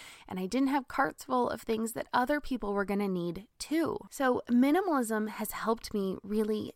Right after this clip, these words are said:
not get swept up in that toilet paper shortage panic, and it's helped, you know, just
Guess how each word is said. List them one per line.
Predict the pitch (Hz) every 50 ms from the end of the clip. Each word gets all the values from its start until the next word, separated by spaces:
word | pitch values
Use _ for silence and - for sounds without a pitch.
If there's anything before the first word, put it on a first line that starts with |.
| _ -
not | 220 214 220 226 294 - -
get | - - - -
swept | - - - 208 202 - - - -
up | 190 - 294 185 - - -
in | 214 196 190
that | 190 180 175 - -
toilet | - 254 269 143 139 156 - -
paper | 269 269 - - 254 254
shortage | 240 - 262 254 262 254 247 - -
panic, | - 220 240 247 240 214 185 - - -
and | - 214 214
it's | - - -
helped, | - - - 220 240 254 269 - - - - - _ _ _
you | - - - 247
know, | 226 202 196 - - - _ _ _
just | - - 240 220 - - -